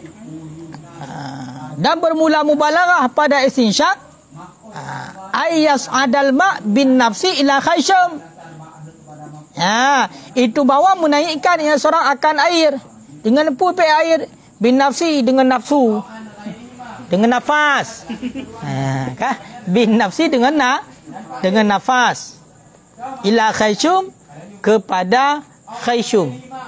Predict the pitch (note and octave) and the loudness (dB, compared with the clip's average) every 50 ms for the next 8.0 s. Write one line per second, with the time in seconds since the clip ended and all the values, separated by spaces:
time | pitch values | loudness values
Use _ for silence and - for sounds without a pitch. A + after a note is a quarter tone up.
0 | - - - - - - - G3 G#3 A3 - - C4 A#3+ A#3+ C4 D4 C#4+ C4 - | -18 -20 -20 -18 -12 -8 -6 -4 -4 -4 -2 0 0 2 2 2 2 2 0 -2
1 | - A3 A3 A3 - B3+ B3 B3 A#3 B3 G#3+ B3+ A3+ F#3 D3+ C3+ - - - - | -4 -4 -4 -4 -2 0 0 2 2 2 2 2 2 2 0 -2 -8 -16 -20 -20
2 | - - - A#3 A#3 A3 A3 G#3 F#3 F#3 G3 - - - - - A3 A#3 A#3 A3+ | -20 -20 -20 -20 -18 -18 -18 -20 -20 -20 -20 -20 -20 -20 -20 -20 -20 -18 -18 -18
3 | A3 G#3+ G#3 - - - - - A3+ A3+ A3+ A3 F#3 F3 D3+ - - D#3 C#3 - | -18 -18 -18 -18 -18 -16 -16 -14 -12 -12 -12 -12 -12 -14 -16 -12 -10 -10 -8 -2
4 | A#3 B3 G#3+ G#3 G#3 G#3+ G#3 G3+ A3+ A#3 G#3+ G#3+ A#3 G#3+ A#3+ G3+ E3 C3 - - | 0 0 2 2 2 2 2 2 0 0 0 0 0 2 2 2 2 0 -6 -18
5 | - - - - - - - - - - - - - - - - - - - - | -20 -20 -20 -20 -20 -20 -20 -20 -20 -20 -20 -20 -20 -20 -20 -20 -20 -20 -20 -20
6 | - - - - - - - - - - - - - - - - - - - - | -20 -20 -20 -20 -20 -20 -20 -20 -20 -20 -20 -18 -18 -16 -16 -18 -20 -20 -20 -20
7 | - - - - - - B2+ C#3 D3+ D#3+ E3+ F3 F3 E3 D3+ - D#3 D3+ C#3 B2 | -20 -20 -20 -20 -16 -10 -6 -2 -2 0 0 0 0 0 -2 -2 -2 -2 -4 -4